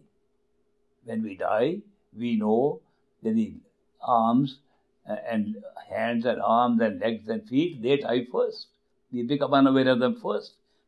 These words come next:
Then the torso is unknown to us from the bottom to the top. When the attention is pulled by the sound, the same thing happens.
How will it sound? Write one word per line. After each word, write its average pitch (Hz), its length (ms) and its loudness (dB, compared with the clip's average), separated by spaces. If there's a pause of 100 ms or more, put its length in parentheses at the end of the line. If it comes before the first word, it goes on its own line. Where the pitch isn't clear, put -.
(160)
Then 127 160 -4
the 120 120 -2
torso 139 580 4 (200)
is 127 240 -4
unknown 123 440 0
to 135 100 -2
us 131 140 0
from 131 140 0
the 123 60 2
bottom 113 380 0
to 127 80 -2
the 123 140 -2
top. - 340 -2 (1300)
When 196 280 -2
the 175 120 4
attention 208 420 2
is 156 160 0
pulled 180 340 8
by 156 100 8
the 147 120 6
sound, 175 380 6
the 202 140 2
same 165 240 -2
thing 196 180 -2
happens. - 400 -4